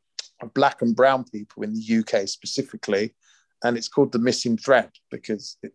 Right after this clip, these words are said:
it, it sort of, although it exists, it's rarely represented. So it's like, what happened to all those designers? What happened to all those stylists? And in a way, it's, um, retrospectively kind of dismantling racism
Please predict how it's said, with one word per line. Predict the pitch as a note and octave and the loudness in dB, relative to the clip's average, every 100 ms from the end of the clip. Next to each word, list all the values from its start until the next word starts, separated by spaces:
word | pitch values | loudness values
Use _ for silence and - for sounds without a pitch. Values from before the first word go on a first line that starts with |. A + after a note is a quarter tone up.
| - | -8
it, | G#2+ - - | -8 -6 -8
it | G#2+ - | -8 -6
sort | - A2+ | -2 0
of, | A2 - | 0 -2
although | A2+ A#2+ C#3+ | 2 4 4
it | B2 | 2
exists, | A#2+ - C#3 D#3+ - - - - - _ _ _ _ _ | -6 -4 0 0 0 -12 -14 -14 -14 _ _ _ _ _
it's | A#2 G#2+ - | -10 -10 0
rarely | B2 A#2+ A2+ | 4 4 4
represented. | A2 G#2+ - G#2+ A2+ G#2 F#2+ - | 2 -2 -2 0 0 -2 -8 -14
So | - A2+ G#2+ G#2 - | -4 0 2 0 -4
it's | A2 - | -10 -2
like, | A2+ A2 | 0 0
what | A2+ B2+ C#3 | 2 4 6
happened | B2+ C#3 - C3+ A#2+ | 4 0 -2 -10 -8
to | C3 | -6
all | B2+ | -2
those | A#2 A2+ | -2 -4
designers? | - A2 A#2+ A#2+ A#2+ A#2+ - | -10 -6 -2 -2 -4 -8 -10
What | A#2+ | -8
happened | A#2 A#2+ A2+ | -8 -8 -8
to | B2 | -4
all | A2+ | -2
those | A2+ - | -2 -2
stylists? | - A2 A2+ A2 - - - - _ _ _ _ | 2 4 4 0 -4 -12 -16 -18 _ _ _ _
And | B2 B2+ B2+ B2 - | 0 2 0 -2 -6
in | C#3+ C#3 | -6 -2
a | C3+ | 0
way, | D3 E3+ D#3 B2 | 4 6 6 2
it's, | A#2 - - | -6 -12 -4
um, | A#2+ A#2 | -4 -4
retrospectively | B2+ - - B2+ - - C3 - A2+ - G#2+ - - | -6 -8 -10 -14 -6 -4 -4 -6 -16 -10 -10 -12 -6
kind | A#2+ | -4
of | A2 - | -4 -10
dismantling | G#2+ - A2 A2 A2 - G#2+ | -12 -8 -2 -2 -2 -6 -6
racism | G#2 G#2+ G#2+ - G#2 G#2 | 0 0 0 -8 -6 -6